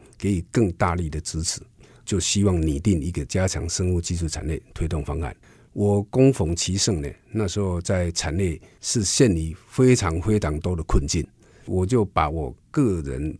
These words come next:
本身所碰到的一些瓶颈，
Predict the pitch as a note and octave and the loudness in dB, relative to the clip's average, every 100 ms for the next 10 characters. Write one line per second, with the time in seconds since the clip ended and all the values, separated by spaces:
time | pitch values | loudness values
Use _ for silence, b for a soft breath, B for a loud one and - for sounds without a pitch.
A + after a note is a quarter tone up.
0 | _ - C#2+ C2+ G2+ G2+ G2 F2 C#2 - | _ -8 -6 -4 -2 -2 -2 -4 -6 0
1 | D3+ A#2+ F2+ G#2+ E2+ D2+ F2+ E2 E2+ - | 4 4 2 0 0 -4 -6 -6 -8 -8
2 | - D#2+ A2+ E2 C2 | -4 0 2 2 -2